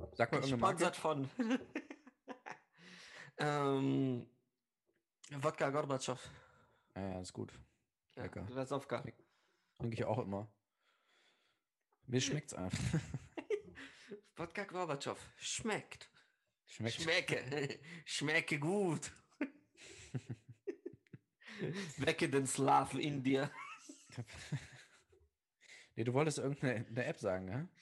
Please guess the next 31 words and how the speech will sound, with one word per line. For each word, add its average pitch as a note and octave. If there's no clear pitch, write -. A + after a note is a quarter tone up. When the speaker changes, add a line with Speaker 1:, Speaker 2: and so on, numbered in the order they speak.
Speaker 2:
Ja, D#3+
warte, E3
ich C#3+
wollte F3
mich E3
über D#3
Tinder E3
aufregen. B2+
Speaker 1:
Ah, C3+
okay. A#2
Bist D3+
Speaker 2:
Weil C3+
Speaker 1:
du C3
im B2
Game C#3+
jetzt, G3+
oder? A#2
Speaker 2:
Nee, D#3+
ich F3+
bin F3+
nicht A#3+
im C#4
Game, D3+
sondern D3
ich D3
habe D#3+
so C#3+
ein C#3+
paar D#3
Sachen F#3
herausgefunden, D#3